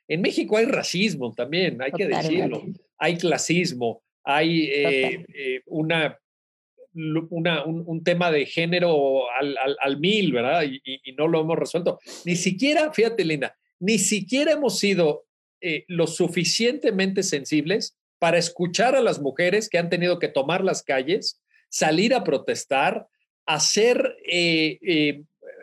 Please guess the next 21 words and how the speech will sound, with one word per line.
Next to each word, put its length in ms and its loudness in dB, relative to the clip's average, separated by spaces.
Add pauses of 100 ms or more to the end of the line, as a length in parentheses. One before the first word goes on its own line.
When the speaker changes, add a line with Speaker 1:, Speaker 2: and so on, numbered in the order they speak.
Speaker 1:
es-, 220 -4
que 140 -2
se 140 -2
escuche 340 0
su 120 0
voz 340 0
a 160 0
gritos, 920 0 (340)
porque 240 0
no 120 2
hemos 240 0
tenido 300 2
la 120 2
sensibilidad 760 -2
de, 220 2
de 100 -4
decir, 320 0
"Oye, 180 0
¿qué 120 -2
está 320 -4
pasando? 600 -2